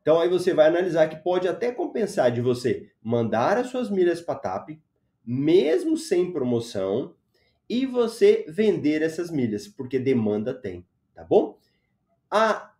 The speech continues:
aí, Marcelo, e tem clubes lá que eu posso assinar? Tem. A tap também tem vários clubes. A diferença é que na tap nós temos lá clubes que são assinados e fica fidelizado por um ano. Se não me engano, o Rogério é aluno do meta M R.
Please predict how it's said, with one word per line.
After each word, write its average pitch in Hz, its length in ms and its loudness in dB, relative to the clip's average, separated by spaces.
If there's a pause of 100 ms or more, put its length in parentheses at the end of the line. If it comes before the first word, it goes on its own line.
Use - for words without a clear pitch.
aí, 220 220 2
Marcelo, 247 460 -2
e 240 60 -2
tem 262 200 -4
clubes 202 460 2
lá 190 240 4
que - 100 -8
eu 151 60 -4
posso 143 240 -2
assinar? - 600 -4
Tem. 131 420 2 (320)
A 143 100 -2
tap 127 380 0
também 156 260 0
tem 160 180 0
vários 107 380 -2
clubes. 170 420 0 (280)
A 208 200 2
diferença 160 1000 -2 (220)
é 151 100 -4
que 156 140 -8
na 156 160 0
tap 123 460 -2 (320)
nós 151 320 -2
temos 143 320 -2
lá 135 240 2
clubes 151 500 -6
que 165 100 -10
são 156 240 0
assinados 143 540 0
e 160 80 -4
fica 160 300 -6
fidelizado 143 680 -2
por 143 160 -8
um 160 160 -2
ano. 92 280 -6 (480)
Se - 180 -6
não 359 180 0
me 196 80 0
engano, 175 260 2
o 175 60 2
Rogério 160 520 0
é 160 120 2
aluno 170 380 0
do 170 100 -4
meta 156 300 -2
M 175 160 0
R. 160 400 0